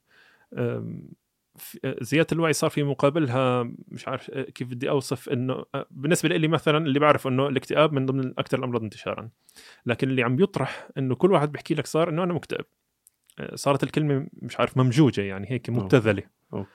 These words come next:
Speaker 1: آه،
Speaker 2: أوكي.
Speaker 1: كل ما واحد زعل يقول لك أنا مكتئب، فبطلنا نفهم شو هو الاكتئاب، يعني.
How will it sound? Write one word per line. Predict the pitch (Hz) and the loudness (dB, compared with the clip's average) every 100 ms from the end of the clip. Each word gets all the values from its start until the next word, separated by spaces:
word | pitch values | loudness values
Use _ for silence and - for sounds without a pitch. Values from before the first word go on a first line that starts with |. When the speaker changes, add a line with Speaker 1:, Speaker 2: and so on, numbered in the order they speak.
| - _ - | -20 _ -6
Speaker 1:
آه، | 110 110 107 107 107 110 | -4 -2 -2 -2 -4 -4
Speaker 2:
أوكي. | 110 | -6
Speaker 1:
كل | - | -2
ما | 139 | 2
واحد | 135 135 131 113 127 | 2 2 0 0 0
زعل | 113 139 143 | 2 0 2
يقول | 123 | 0
لك | 135 | 0
أنا | 123 123 | -4 -6
مكتئب، | 123 - - | -8 -8 -8
فبطلنا | - 120 123 - 190 190 185 | -2 -2 0 2 2 4 2
نفهم | 175 - 160 | 0 -2 -4
شو | - | -2
هو | 143 165 156 | -2 0 -2
الاكتئاب، | 139 - 147 139 107 | -4 -6 -6 -6 -8
يعني. | 107 107 | -8 -10